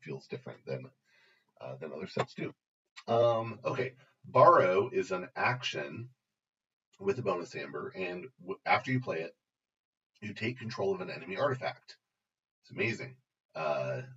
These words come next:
while under your control, it belongs to House Shadows instead of its original house. Uh,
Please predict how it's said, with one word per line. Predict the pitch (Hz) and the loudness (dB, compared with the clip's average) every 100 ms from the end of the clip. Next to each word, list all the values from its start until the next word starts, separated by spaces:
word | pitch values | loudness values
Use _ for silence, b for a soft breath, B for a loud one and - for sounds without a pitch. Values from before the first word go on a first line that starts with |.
| _ | _
while | - - - | -2 0 0
under | 92 92 | -2 -2
your | 101 | -2
control, | 110 101 92 90 | -4 -6 -4 -4
it | 87 | -8
belongs | - - - - | -10 -8 -10 -10
to | - | -8
House | 117 - | -8 -4
Shadows | - 120 117 117 | 2 2 2 -2
instead | 92 - 87 | -8 -10 -10
of | 85 | -10
its | - | -10
original | - 131 - - - | -10 -10 -10 -14 -10
house. | - - - - - _ _ _ _ _ _ _ - | -10 -10 -12 -14 -14 _ _ _ _ _ _ _ -2
Uh, | 85 82 92 | 0 2 0